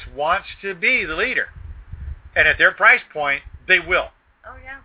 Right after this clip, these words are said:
Speaker 1: They will
Speaker 2: The
Speaker 1: literally
Speaker 2: price is right, then.
Speaker 1: take the market by storm,
Speaker 2: Sure.
Speaker 1: assuming they can survive through the onslaught of the many Goliaths that they're faced up against.
Speaker 2: There's
Speaker 1: This
Speaker 2: always
Speaker 1: is
Speaker 2: Goliaths.
Speaker 1: Oh, yeah. And it, it's gonna be interesting to watch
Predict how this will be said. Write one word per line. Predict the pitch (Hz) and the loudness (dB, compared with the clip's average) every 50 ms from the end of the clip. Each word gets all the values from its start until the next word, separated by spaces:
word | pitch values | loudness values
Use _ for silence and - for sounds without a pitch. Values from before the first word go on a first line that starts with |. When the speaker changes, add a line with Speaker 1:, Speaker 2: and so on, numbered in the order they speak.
| _ - | _ -4
Speaker 1:
They | 151 165 | -4 -4
will | 160 143 131 127 123 127 | -4 -6 -10 -12 -12 -14
Speaker 2:
The | 123 147 | -10 -4
Speaker 1:
literally | 165 202 214 185 156 131 117 107 107 107 | -2 0 2 2 2 0 -2 -6 -8 -8
Speaker 2:
price | 113 117 120 | -6 -6 -6
is | 123 185 - - | -6 -10 -12 -10
right, | - 233 240 247 226 202 - | -8 -6 -6 -6 -8 -10 -14
then. | - 214 185 | -12 -4 0
Speaker 1:
take | 151 151 139 - | 0 0 0 -2
the | 156 | -4
market | 131 143 147 147 147 151 139 - | 0 2 2 2 0 -2 -2 2
by | 139 131 131 123 - - - | 4 4 4 2 -2 -10 -10
storm, | - 180 190 180 160 151 147 | -6 -2 0 2 2 2 0
Speaker 2:
Sure. | - - 127 - | 0 -4 -8 -8
Speaker 1:
assuming | - - 214 240 233 185 156 | -6 -4 -4 -4 -4 0 0
they | 156 147 | 2 2
can | - - 127 - - | 0 -2 -8 -12 -8
survive | 135 127 - 156 185 196 170 147 135 135 131 127 - _ _ _ _ _ _ _ _ - | -8 -2 2 4 6 6 8 8 6 6 4 0 -4 _ _ _ _ _ _ _ _ -6
through | - 170 165 | -4 -4 -2
the | 147 139 135 | -2 -2 0
onslaught | 139 143 147 143 - - 127 120 120 120 123 123 - - - - | 0 0 -2 -4 -6 -4 -2 0 2 2 2 0 -2 -4 -4 -2
of | 120 120 120 120 117 117 - - | 0 2 2 2 2 0 -4 -8
the | 117 | -8
many | 113 120 131 131 131 120 | 0 2 2 2 2 0
Goliaths | - - 120 127 131 139 147 139 127 120 110 - - | -2 -2 2 4 6 8 8 8 6 4 0 -6 -12
that | 113 110 - | -16 -10 -4
they're | 123 117 117 117 - _ - | -2 -2 -2 -2 -6 _ -4
faced | 131 120 117 - - - | -2 -2 -2 -2 -2 0
up | 131 127 - | 0 0 -2
against. | 113 95 95 85 85 - - - - - - - - - - - - - - - - - - - - | -6 -10 -10 -10 -12 -14 -18 -20 -20 -20 -20 -20 -20 -20 -20 -16 -14 -14 -14 -14 -16 -20 -20 -16 -12
Speaker 2:
There's | - 127 | -8 -6
Speaker 1:
This | 196 | -4
Speaker 2:
always | 208 214 202 - | -2 -4 -4 -4
Speaker 1:
is | - - | -6 -6
Speaker 2:
Goliaths. | 165 165 151 147 - - - - - - - - | -6 -6 -8 -8 -10 -12 -14 -16 -20 -16 0 6
Speaker 1:
Oh, | 190 175 160 | 8 8 10
yeah. | 135 127 117 98 - - | 10 8 6 4 0 -2
And | 143 139 139 139 143 - - | 2 2 2 2 0 -2 0
it, | 175 151 143 | 2 4 6
it's | 156 160 156 151 - - | 6 6 6 4 2 2
gonna | - 185 196 190 | 2 4 4 2
be | 190 196 196 190 190 175 - - | 0 -2 -4 -4 -6 -6 -4 -4
interesting | 196 196 - 180 151 - 160 151 139 | -4 -2 -2 -4 -6 -6 -8 -8 -8
to | 135 | -4
watch | 131 135 143 151 151 143 139 135 - - - - | 0 2 6 6 6 6 6 4 0 -4 -8 -8